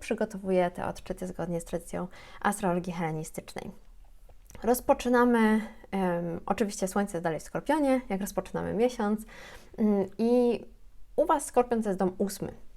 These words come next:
dom transformacji i dom zaufania. Em, do dwudziestego pierwszego listopada Słońce świeci w tym Waszym domu ósmym,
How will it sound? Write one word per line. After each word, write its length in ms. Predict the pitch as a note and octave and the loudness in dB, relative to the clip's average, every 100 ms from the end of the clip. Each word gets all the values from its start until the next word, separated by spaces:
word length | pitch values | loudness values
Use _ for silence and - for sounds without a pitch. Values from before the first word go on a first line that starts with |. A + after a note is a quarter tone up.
| - - - | -14 -10 -2
dom 260 | G#3 G3 - | 0 0 -2
transformacji 960 | - A#3+ C4+ - G3 F#3 F#3+ - F#3 F#3+ | -2 0 0 -2 0 0 -2 -6 -2 0
i 60 | |
dom 220 | F3 E3 E3+ - | 0 -2 -6 -4
zaufania. 720 | F3+ E3+ E3 - G3 F#3+ - - - - - - G3+ | 0 0 -2 -4 -2 -2 -4 -10 -18 -16 -16 -6 0
Em, 440 | G3 F#3+ F#3+ F#3+ | 2 4 2 4
do 160 | B3 D4 | 8 8
dwudziestego 380 | D4+ C#4+ G3 G3+ | 8 2 0 -2
pierwszego 260 | - F3 | -2 0
listopada 640 | F3+ - F#3 E3 E3+ E3+ A#3 C#4+ - - | 0 -2 0 0 2 2 2 0 -10 -8
Słońce 480 | - B3+ E4 C#4 | 8 8 8 0
świeci 420 | - - B3 B3 - | -2 8 8 8 -6
w 80 | |
tym 140 | - D#3+ | -4 -2
Waszym 280 | - - E3+ | -2 -2 0
domu 240 | E3 D#3+ | 0 -2
ósmym, 520 | F3+ E3 - D3+ E3 | -4 -4 -4 -4 -4